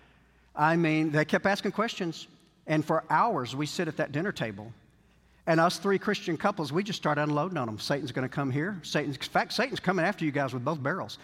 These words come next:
He's gonna come here. He's gonna do this. You're gonna get y'all in a fight in a weak moment. He's gonna get your eye drifting to this." And then we just tell them all the horror stories, you know,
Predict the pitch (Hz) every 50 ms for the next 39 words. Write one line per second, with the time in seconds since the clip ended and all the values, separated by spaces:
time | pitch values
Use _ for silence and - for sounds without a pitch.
0 | - - - - 165 156 143 - 170 147 139 - 160 139 127 135 143 175 196 170
1 | 151 127 170 147 131 123 139 139 131 135 151 175 - - - - - - - 156
2 | 156 147 165 156 156 123 180 175 - - 180 165 170 170 156 147 143 - 170 180
3 | 202 - 170 147 143 165 180 - 147 143 160 233 - 160 147 135 160 147 139 143
4 | 151 147 - 175 160 151 143 139 139 131 156 139 - 165 143 135 135 135 131 147
5 | 165 185 175 170 180 180 214 233 226 190 - - 220 214 180 156 156 156 175 170
6 | 151 139 135 139 135 107 127 160 160 156 127 117 - - - 117 117 120 120 113
7 | 143 135 127 123 127 127 123